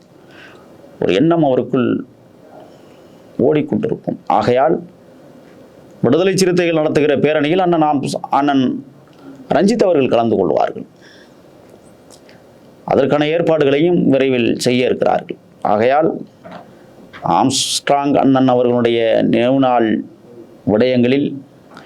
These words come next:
விடுதலை சிறுத்தைகள் தனித்து நிற்கவில்லை. ஹச் ராஜா போன்றவர்கள் எல்லாம் இன்றைக்கு தாழ்த்தப்படுத்தப்பட்ட மக்களுக்கும் திருமாவளவனுக்கும் இடையில் பிரச்சனையை உருவாக்க பார்க்கிறார்கள் சங்கிகள்.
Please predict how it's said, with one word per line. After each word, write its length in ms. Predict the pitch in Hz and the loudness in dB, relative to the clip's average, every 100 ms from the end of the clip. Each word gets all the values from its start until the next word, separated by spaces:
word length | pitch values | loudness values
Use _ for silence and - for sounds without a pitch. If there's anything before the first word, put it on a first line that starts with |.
| - - - | -20 -14 -2
விடுதலை 360 | 113 139 156 | 0 2 0
சிறுத்தைகள் 480 | - 131 127 131 147 | 0 -2 0 0 0
தனித்து 360 | 131 139 151 143 | 0 -2 0 0
நிற்கவில்லை. 540 | 127 - 110 - - - - - - - - - - - - - - - - - - - - - - - - - - - | 0 0 0 -2 -4 -8 -20 -20 -20 -20 -20 -20 -20 -18 -18 -20 -20 -20 -20 -20 -20 -20 -20 -20 -20 -20 -20 -20 -8 -2
ஹச் 200 | 123 160 | 0 2
ராஜா 260 | 160 151 | 2 2
போன்றவர்கள் 520 | 135 147 139 139 127 131 | 2 2 2 2 2 2
எல்லாம் 280 | 139 160 | 2 2
இன்றைக்கு 680 | 151 131 131 135 127 117 107 113 | 2 0 0 0 0 0 0 2
தாழ்த்தப்படுத்தப்பட்ட 800 | 127 131 143 143 131 127 127 127 | 0 0 0 0 0 0 0 0
மக்களுக்கும் 760 | 120 117 135 131 156 151 127 - | 0 0 -2 0 -2 0 -2 0
திருமாவளவனுக்கும் 960 | 131 139 143 139 139 135 131 135 131 117 - | 0 2 0 2 2 0 -2 -2 -2 -2 0
இடையில் 600 | 127 156 151 139 - - - - | 0 0 0 -2 -4 -8 -20 -2
பிரச்சனையை 440 | 156 156 170 147 | -2 0 0 2
உருவாக்க 420 | 127 123 117 120 | 0 2 0 0
பார்க்கிறார்கள் 720 | - - - - - - - - - - | -2 -4 -4 -2 -2 -6 -20 -16 -10 -2
சங்கிகள். 500 | 123 123 110 98 85 | 2 2 2 0 -2